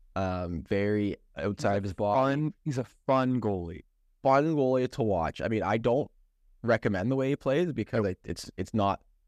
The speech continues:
Speaker 1: yeah, there's so many things, <laughs> there's a lot of things that, that, uh, in my mind as the coach and in my kind of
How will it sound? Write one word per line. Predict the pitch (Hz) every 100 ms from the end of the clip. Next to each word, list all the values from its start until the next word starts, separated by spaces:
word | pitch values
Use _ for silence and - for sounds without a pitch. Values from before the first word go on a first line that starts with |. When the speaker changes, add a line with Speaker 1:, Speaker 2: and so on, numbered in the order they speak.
| _ _ -
Speaker 1:
yeah, | 95 67 -
there's | 104
so | -
many | 117
things, | 110 107 -
<laughs> |
there's | - - _ -
a | 139
lot | 170
of | 156
things | 135
that, | 117
that, | 110 107 -
uh, | 104 87 -
in | 117
my | 117 110
mind | 101 113
as | 113
the | 98
coach | 110 131 117
and | 101 101
in | 98
my | 95 98
kind | - 98
of | 95